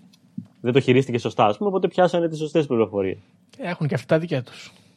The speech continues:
Speaker 1: Ναι, και πάνω στη δήλωση Νέλσον που λέει ότι είναι σε κάποιο υπόγειο, πατήσανε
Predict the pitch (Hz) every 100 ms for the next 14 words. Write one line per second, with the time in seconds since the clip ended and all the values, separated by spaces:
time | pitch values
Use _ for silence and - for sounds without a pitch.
0 | _ _ _ - _ - 143 123 95 117
1 | 110 107 113 - - - 127 123 - 131
2 | 143 135 131 151 147 131 135 139 127 123
3 | 135 139 139 139 127 131 127 123 117 113
4 | 107 110 127 165 _ _ _ _ _ -
5 | 113 - 123 - 113 120 143